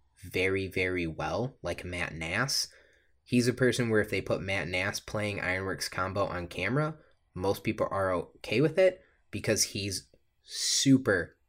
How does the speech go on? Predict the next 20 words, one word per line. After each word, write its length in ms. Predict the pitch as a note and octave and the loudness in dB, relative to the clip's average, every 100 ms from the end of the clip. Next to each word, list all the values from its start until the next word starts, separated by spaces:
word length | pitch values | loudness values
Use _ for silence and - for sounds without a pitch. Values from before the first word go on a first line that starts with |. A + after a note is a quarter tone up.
| _ | _
super 680 | - - - - C3 A2 G2 | -8 -2 0 4 2 4 0
knowledgeable 480 | F#2+ F2 E2 - E2+ | 0 0 -2 -4 -2
about 220 | E2+ D#2+ | -2 -2
the 60 | |
deck 320 | C#2+ E2 E2 - | -2 -2 -2 -6
and 140 | F2+ | -8
knows 300 | F#2 F2+ - - | -6 -6 -6 -2
every 360 | A2+ A2 A2+ G#2 | 0 0 0 0
line 340 | F#2 F2+ F2+ | 0 0 -2
possible 640 | - E2 - F2 E2+ E2+ - - _ _ _ _ F2 | -4 -2 -2 -2 -2 -4 -6 -20 _ _ _ _ -4
and 460 | F2+ F2+ F2+ E2 | -4 -4 -6 -2
does 280 | G#2+ G#2 - | 2 2 2
things 340 | G2+ F#2+ F#2 | -2 -4 -4
that 300 | F2 F2 F2 - | -2 -2 -2 -6
even 200 | G2+ F#2+ | -8 -6
the 80 | F2 | -4
commentators 720 | F#2+ F#2 F2 F2+ E2+ D#2+ - _ _ _ - | -4 -2 -4 -4 -2 -4 -6 _ _ _ -14
would 360 | F2+ F#2 E2+ | -4 -2 -2
never 420 | F2 F2+ F2 F2+ - | -6 -4 -2 -2 -2
see. 420 | - F2+ D#2+ | -4 -4 -6